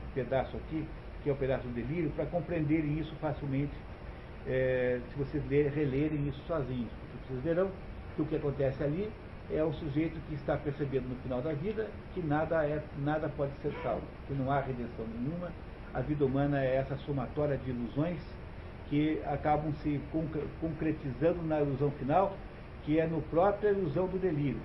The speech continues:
porque você, na verdade, não viu hipó-, hipó-, hipótese nenhuma, mas você viu apenas o seu velho gato sultão, que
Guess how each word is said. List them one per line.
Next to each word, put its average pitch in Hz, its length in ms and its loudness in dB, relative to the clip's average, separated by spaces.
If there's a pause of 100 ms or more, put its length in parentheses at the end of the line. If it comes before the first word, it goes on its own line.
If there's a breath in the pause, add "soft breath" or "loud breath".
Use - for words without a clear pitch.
porque 127 220 -4
você, 131 280 -2
na 139 80 2
verdade, 147 360 2
não 147 100 2
viu 135 200 0
hipó-, 123 300 0 (100)
hipó-, 123 300 -2 (100)
hipótese 120 360 -4
nenhuma, 202 380 0
mas 220 100 0
você 214 80 -2
viu 180 160 2
apenas 147 340 0
o 147 120 -4
seu 170 120 -4
velho 143 280 0
gato 135 340 0
sultão, 139 340 -2 (560)
que 147 80 0